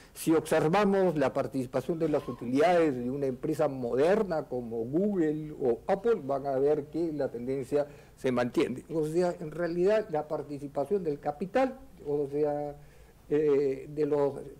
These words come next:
de los trabajadores en el ingreso tiende a disminuir en el tiempo. Ese es el primer factor, ¿ya? Por un conjunto de causas que no tiene sentido discutir. Por eso, un componente di-,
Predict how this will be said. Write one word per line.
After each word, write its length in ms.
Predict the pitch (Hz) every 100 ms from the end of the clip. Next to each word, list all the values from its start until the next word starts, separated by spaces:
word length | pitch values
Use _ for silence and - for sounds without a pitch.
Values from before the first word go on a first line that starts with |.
| -
de 120 | 143
los 200 | 139 127
trabajadores 640 | - 135 131 143 196 202 175
en 120 | 190
el 120 | 185
ingreso 420 | 175 170 180 175 170 -
tiende 360 | 175 175 160 160
a 40 |
disminuir 520 | 143 117 120 131 139 143
en 80 | 139
el 120 | 131
tiempo. 300 | 156 - - -
Ese 200 | 214 214
es 40 | 202
el 60 |
primer 340 | 202 135 139 135
factor, 320 | - - - - - - - -
¿ya? 200 | - 123 - - - - -
Por 160 | 185 208
un 120 | 226
conjunto 380 | 196 170 208 202
de 80 | 190
causas 380 | 220 202 196
que 100 | 185
no 140 | 139 143
tiene 260 | 156 151
sentido 500 | 147 120 - 143 143
discutir. 560 | 127 120 - 127 156 151 - - -
Por 140 | 147
eso, 260 | 170 180 185 - - -
un 360 | 127 131 139 131
componente 600 | - 160 165 160 160 160 175
di-, 280 | 165 170